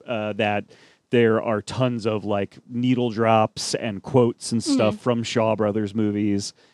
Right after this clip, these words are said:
Speaker 1: in their early albums and
Speaker 2: Mm-hmm.
Speaker 1: stuff. He's, like, he's definitely a huge kung fu fan.
Speaker 2: Yeah. Um, and then, yeah, I feel like now, if you don't mind taking over, 'cause
Speaker 1: Uh,
Speaker 2: these
Speaker 1: yeah.
Speaker 2: are your sections.
Speaker 1: Yeah.
Speaker 2: Yeah.
Speaker 1: And, and so riza, uh, to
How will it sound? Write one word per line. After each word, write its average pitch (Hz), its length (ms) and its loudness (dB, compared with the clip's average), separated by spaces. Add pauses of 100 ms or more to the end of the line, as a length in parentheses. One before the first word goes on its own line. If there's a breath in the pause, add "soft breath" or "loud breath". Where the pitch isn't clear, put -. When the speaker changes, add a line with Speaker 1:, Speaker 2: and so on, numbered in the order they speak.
(140)
Speaker 1:
in 127 220 -4
their 107 240 -4
early 101 360 -4
albums 95 420 -8
and 92 80 -12
Speaker 2:
Mm-hmm. 254 100 -6
Speaker 1:
stuff. 95 260 -2
He's, 107 240 -10
like, 95 280 -6 (460)
he's 139 180 4
definitely 113 360 2
a 104 80 2
huge 98 840 -10 (220)
kung 117 160 -4
fu - 240 -16
fan. 110 420 -12
Speaker 2:
Yeah. 196 220 -6 (720)
Um, 180 500 -8 (380)
and 254 60 -2
then, 285 120 4
yeah, 302 200 4
I 220 80 2
feel 302 140 0
like 269 160 0
now, 233 340 2
if 202 160 -2
you 214 80 -2
don't 196 80 -4
mind 185 160 -4
taking 196 220 -6
over, 180 260 -4
'cause 151 160 0
Speaker 1:
Uh, - 40 4
Speaker 2:
these 190 120 -2
Speaker 1:
yeah. 240 120 6
Speaker 2:
are - 20 -2
your 180 160 -8
sections. 202 520 -10
Speaker 1:
Yeah. 220 120 2
Speaker 2:
Yeah. 147 240 6
Speaker 1:
And, 202 180 2
and 208 260 0
so 196 180 6
riza, 170 680 4
uh, - 100 -10
to 127 200 0